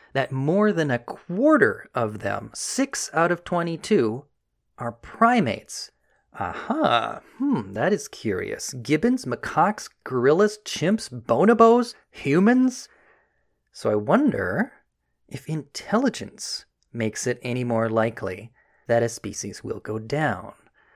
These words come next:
Because, you know, along with intelligence comes a lot of other things like creativity, and primates do certainly get creative with their mating. Gorillas are known to do it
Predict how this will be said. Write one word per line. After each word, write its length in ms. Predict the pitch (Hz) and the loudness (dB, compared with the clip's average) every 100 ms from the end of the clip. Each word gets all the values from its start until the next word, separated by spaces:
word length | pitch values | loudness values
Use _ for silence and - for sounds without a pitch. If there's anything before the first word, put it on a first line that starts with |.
| _ _ _ | _ _ _
Because, 480 | 127 - 135 120 - | -8 2 2 2 -2
you 120 | 127 | -2
know, 320 | 110 110 117 | 0 0 0
along 600 | - 113 110 127 143 165 147 | 2 2 4 2 2 0 4
with 240 | 220 220 | 4 4
intelligence 760 | 233 220 - 107 107 147 156 | 2 4 2 0 0 -4 -8
comes 320 | - 131 120 127 | -6 -4 -2 0
a 60 | |
lot 220 | 123 117 | 2 4
of 80 | 117 | 2
other 180 | 120 123 | 2 0
things 440 | 156 254 240 233 | 0 2 2 2
like 400 | 135 113 113 - _ _ | 2 4 4 -2 _ _
creativity, 1300 | - - 117 120 131 - 202 262 285 - 98 117 - _ _ _ | -14 -4 0 2 0 0 2 2 -2 -6 -6 -6 -10 _ _ _
and 180 | 135 131 | -8 -8
primates 600 | - 127 123 160 170 - | -10 -4 -2 0 -2 -4
do 460 | 123 117 131 190 262 | -10 -4 0 0 0
certainly 520 | - 277 214 226 233 | -2 -2 -2 0 0
get 280 | - 220 220 | 2 2 2
creative 560 | 202 202 254 120 113 - _ | 0 0 2 2 2 -6 _
with 220 | 143 143 151 | 2 2 2
their 140 | 151 | -2
mating. 400 | 156 185 101 95 _ _ 139 | 0 0 0 -4 _ _ -6
Gorillas 580 | 113 117 226 185 185 - | 4 8 8 6 2 -2
are 140 | 123 | 0
known 280 | 117 113 113 | 2 2 0
to 80 | 120 | -4
do 200 | 117 127 | 0 4
it 200 | 117 - | 2 0